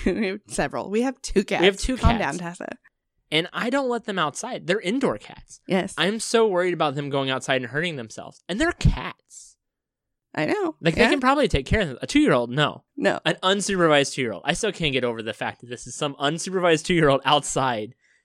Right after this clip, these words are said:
Speaker 2: that needs to be in by a certain curfew.
Speaker 1: It's also what, like, pick him up. <laughs> I don't know.
Speaker 2: <laughs>
Speaker 1: He's so easy. He weighs, what, maybe <laughs> tw-, thirty pounds?
Speaker 2: I know you deal with this age group a lot more than I do.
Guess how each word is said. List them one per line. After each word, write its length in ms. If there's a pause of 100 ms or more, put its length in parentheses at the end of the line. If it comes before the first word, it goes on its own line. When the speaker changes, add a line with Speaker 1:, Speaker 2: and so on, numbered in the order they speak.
Speaker 2:
that 100
needs 260
to 60
be 180
in 120
by 100
a 100
certain 260
curfew. 440 (480)
Speaker 1:
It's 100
also 520
what, 280
like, 220 (280)
pick 220
him 240
up. 400
<laughs> 40
I 100 (560)
don't 140
know. 40
Speaker 2:
<laughs> 200
Speaker 1:
He's 960
so 240
easy. 560 (540)
He 160
weighs, 360
what, 260
maybe 540 (320)
<laughs> 300
tw-, 300 (100)
thirty 320
pounds? 480
Speaker 2:
I 100
know 140
you 180
deal 240
with 140
this 160
age 260
group 180
a 60
lot 240
more 200
than 160
I 160
do. 300